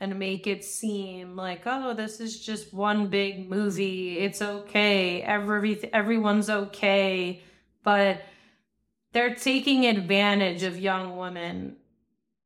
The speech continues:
Uh, I, uh, and really, like, at the most vulnerable point in their lives, you know, especially, like, after having shot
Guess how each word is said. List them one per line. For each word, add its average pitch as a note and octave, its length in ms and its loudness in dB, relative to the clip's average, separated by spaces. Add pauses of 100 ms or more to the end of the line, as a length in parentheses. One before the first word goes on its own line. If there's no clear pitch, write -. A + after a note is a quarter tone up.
(120)
Uh, A#3 60 0
I, G#3+ 420 2 (380)
uh, G3 40 -8 (220)
and G#3 240 -2
really, A3+ 380 4
like, G3 380 2
at G3+ 200 2
the G3+ 120 4
most G3 520 2
vulnerable G3 600 0
point G3+ 360 0
in F#3+ 140 0
their F3+ 180 -2
lives, F3 960 0
you G3+ 160 -6
know, G3 120 0
especially, G3+ 840 0
like, F#3 320 -2 (1300)
after G#3+ 720 0 (540)
having G#3 440 0
shot G3+ 840 2